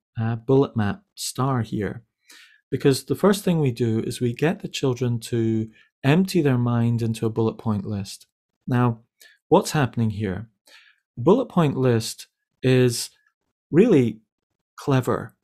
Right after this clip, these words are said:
way of working with someone with dyslexia. First of all, it empties their working memory just to get everything out of their head. Secondly, instead of getting them to write it down as sentences,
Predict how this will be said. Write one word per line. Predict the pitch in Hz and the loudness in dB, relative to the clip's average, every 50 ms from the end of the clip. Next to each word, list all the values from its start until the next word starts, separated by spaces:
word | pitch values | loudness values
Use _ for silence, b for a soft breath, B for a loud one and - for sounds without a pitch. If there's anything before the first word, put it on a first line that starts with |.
| _ | _
way | - 123 127 120 117 110 107 - - _ - | -2 0 2 2 2 0 0 -2 -6 _ -2
of | 120 117 117 113 110 110 110 - | 0 2 2 2 0 0 -2 -2
working | 123 123 123 120 120 - 131 120 | 0 2 2 2 0 -2 -2 -2
with | 113 110 | -2 -2
someone | - - 117 110 110 107 | -2 -2 0 0 0 0
with | 104 98 | -2 -4
dyslexia. | - - - - 107 98 - - - - 90 110 117 _ | -6 -10 -6 -4 -4 -4 -4 -6 -12 -12 -12 -14 -14 _
First | _ - - - 254 269 262 - - | _ -6 -2 -2 -2 -2 -2 0 -2
of | 135 113 | 0 0
all, | 117 104 101 101 107 113 113 _ _ _ _ _ b b b b b b b | 0 -2 -2 -2 -4 -6 -8 _ _ _ _ _ b b b b b b b
it | 139 135 - - | -4 -4 -2 2
empties | 147 165 196 220 220 - 196 185 | 2 4 4 2 2 -2 -2 0
their | - 165 143 131 | 2 2 2 4
working | 123 131 131 120 - - 131 117 | 4 4 2 2 0 -2 -2 0
memory | 113 110 107 104 98 95 95 - _ | 2 0 0 0 -2 -6 -6 -8 _
just | - 131 120 - | -2 -2 -2 -2
to | - | -8
get | 117 - 123 - - | -4 -2 -4 -2 -2
everything | 127 120 117 120 - 127 117 110 | -2 -2 -2 -2 -2 -2 -2 0
out | 104 92 - | -2 -2 -6
of | - - | -8 -10
their | 107 | -12
head. | 98 90 104 95 92 95 - _ _ _ _ _ _ B B B B B B | -10 -10 -10 -10 -10 -12 -16 _ _ _ _ _ _ B B B B B B
Secondly, | B - - - 175 190 180 - 214 165 139 120 113 110 107 107 - - _ _ b b b b b b | B -10 -4 0 0 0 2 0 0 2 2 2 2 2 0 -2 -6 -10 _ _ b b b b b b
instead | - 135 135 - - - 151 - | -2 0 0 0 2 4 4 6
of | 202 202 190 | 4 4 2
getting | - 165 - - 151 | 0 0 0 0 -2
them | 143 | -2
to | 139 - 135 | -2 -2 -2
write | 120 127 127 127 127 120 - | 0 2 2 2 0 -2 -4
it | - - - | -8 -6 -2
down | - 120 117 117 117 | -2 0 2 2 2
as | 113 110 - | 0 -2 -4
sentences, | - - 127 123 127 123 - 120 113 110 - - - 123 143 151 - - - | -4 -2 0 0 -2 -2 -4 -4 -4 -4 -4 -6 -6 -6 -6 -6 -10 -14 -16